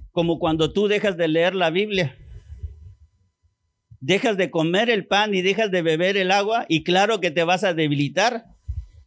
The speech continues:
Y debilitado es cuando viene la intimidación hacia nuestras vidas.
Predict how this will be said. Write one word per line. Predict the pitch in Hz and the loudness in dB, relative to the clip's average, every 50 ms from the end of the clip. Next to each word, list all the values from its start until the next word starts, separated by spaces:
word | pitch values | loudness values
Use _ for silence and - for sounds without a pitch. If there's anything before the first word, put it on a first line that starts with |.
| _ _ _ | _ _ _
Y | 185 185 180 | -2 0 2
debilitado | 160 180 170 160 165 160 160 160 156 180 190 208 226 220 | 2 2 2 2 2 0 0 0 0 0 0 0 0 -2
es | 202 - | -2 -2
cuando | - 190 180 175 170 | -2 0 0 0 0
viene | 160 160 175 190 202 196 | 0 0 0 0 0 0
la | 185 185 | 0 0
intimidación | 175 165 151 165 156 151 147 135 135 135 - 165 175 185 202 | -2 0 0 0 0 0 0 -2 -2 -2 -2 -2 -2 0 0
hacia | 190 165 - 160 | -2 -2 0 0
nuestras | 147 143 143 143 147 135 139 131 | 0 0 0 0 0 -2 -2 -2
vidas. | 131 151 180 214 208 190 151 - - - - | 0 0 0 0 -2 -4 -4 -6 -12 -18 -20